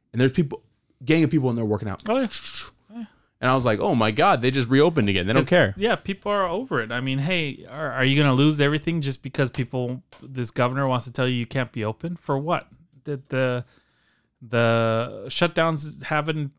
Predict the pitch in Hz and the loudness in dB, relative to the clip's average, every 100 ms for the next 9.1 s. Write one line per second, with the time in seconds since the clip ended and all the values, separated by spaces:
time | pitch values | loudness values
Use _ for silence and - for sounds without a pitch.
0 | _ - 135 - 151 - 139 127 117 113 | _ -6 -4 0 -2 -2 -2 0 2 0
1 | 110 113 110 _ _ _ _ - 117 107 | -2 -6 -10 _ _ _ _ -6 -4 -4
2 | 123 135 143 139 147 135 117 113 110 117 | -6 -8 -8 -10 -10 -12 -8 -10 -8 -4
3 | 110 147 151 147 151 151 160 165 175 170 | 0 0 0 -4 -2 -2 -2 -6 -8 -6
4 | 185 208 196 - - _ _ 127 127 151 | -4 -2 -4 -8 -16 _ _ -12 -4 -2
5 | 147 143 143 143 160 156 160 147 143 147 | 0 2 4 4 2 0 -4 -4 0 0
6 | 160 190 110 104 101 123 - _ _ _ | 0 -2 -2 -6 -8 -8 -10 _ _ _
7 | _ - 120 123 117 131 - - _ _ | _ -8 -2 0 0 -4 -8 -20 _ _
8 | _ _ _ _ _ _ 113 101 95 107 | _ _ _ _ _ _ 2 2 0 -2